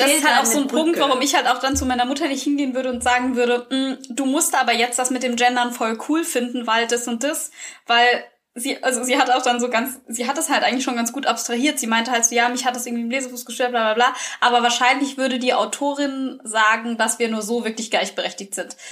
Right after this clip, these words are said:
Speaker 1: Das heißt, sie hat eigentlich das selber schon irgendwie so reflektiert, hat aber halt ihre eigene Meinung dazu, ist halt so und so.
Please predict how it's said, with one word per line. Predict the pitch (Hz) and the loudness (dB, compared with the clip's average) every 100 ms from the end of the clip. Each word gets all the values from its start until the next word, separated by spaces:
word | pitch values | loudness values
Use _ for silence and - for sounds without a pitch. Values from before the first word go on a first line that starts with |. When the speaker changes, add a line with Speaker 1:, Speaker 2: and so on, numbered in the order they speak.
| - | -10
Speaker 1:
Das | 220 | -2
heißt, | 247 254 | 0 2
sie | 254 | 2
hat | 254 | 2
eigentlich | 233 262 | 2 0
das | 269 254 | 0 2
selber | 240 277 247 | 4 6 4
schon | 247 233 208 | 2 -2 -2
irgendwie | 220 220 | -2 -2
so | 226 | -4
reflektiert, | 226 240 233 277 269 - | -4 -4 -4 0 0 0
hat | 247 | 0
aber | 233 220 | 0 2
halt | 240 214 - | 0 0 -2
ihre | 247 233 | 0 2
eigene | 214 226 220 | 2 2 2
Meinung | 214 220 | 2 2
dazu, | 208 208 226 | -2 -2 0
ist | 214 | 2
halt | 185 | 2
so | 175 | 0
und | 170 165 | -4 -4
so. | - | -6